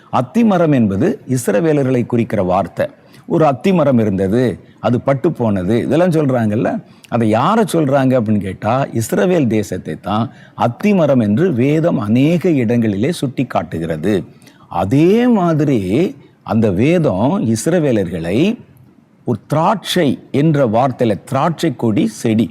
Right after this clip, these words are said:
இந்த திராட்சை என்ற பதத்துல இஸ்ரவேலர்களை குறிப்பிடுகிறது. அதை நீங்க வந்து வசனத்துல நீங்க படிச்சு பார்த்தா தெளிவா தெரியலாம். ஒண்ணு அத்திமரம்,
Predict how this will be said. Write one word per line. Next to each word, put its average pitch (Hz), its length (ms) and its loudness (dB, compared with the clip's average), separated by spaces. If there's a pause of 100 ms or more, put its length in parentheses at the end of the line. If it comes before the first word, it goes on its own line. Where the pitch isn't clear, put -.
(360)
இந்த 104 160 -4 (100)
திராட்சை 196 520 0
என்ற 147 220 2 (100)
பதத்துல 107 420 -2 (440)
இஸ்ரவேலர்களை 147 840 0
குறிப்பிடுகிறது. 92 800 -2 (440)
அதை 160 200 0
நீங்க 147 200 4
வந்து 175 200 2
வசனத்துல 180 420 2
நீங்க 151 180 2
படிச்சு 139 340 -2
பார்த்தா 143 340 -2
தெளிவா 143 400 2
தெரியலாம். 92 360 -2
ஒண்ணு 170 340 2
அத்திமரம், 110 680 0